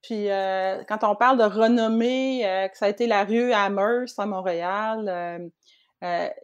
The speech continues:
des édifices fédéraux, euh, en l'honneur de Langevin, justement. Des fois, c'est qu'on dirait qu'il y a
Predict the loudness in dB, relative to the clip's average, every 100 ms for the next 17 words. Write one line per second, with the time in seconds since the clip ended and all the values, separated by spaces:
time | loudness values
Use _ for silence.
0 | -20 _ _ _ _ _ -6 -2 0 2
1 | 0 -4 -8 -8 -4 0 2 4 2 2
2 | -2 -2 -4 -4 -6 -6 -6 -4 -2 -2
3 | -2 0 0 -2 -2 -6 -8 -10 -12 -12
4 | -14 -14 -10 -10 -10 -12 -14 -18 _ _
5 | _ _ _ _ _ _ 0 0 2 0
6 | 0 0 0 2 0 0 -2 -2 -2 -2
7 | 0 0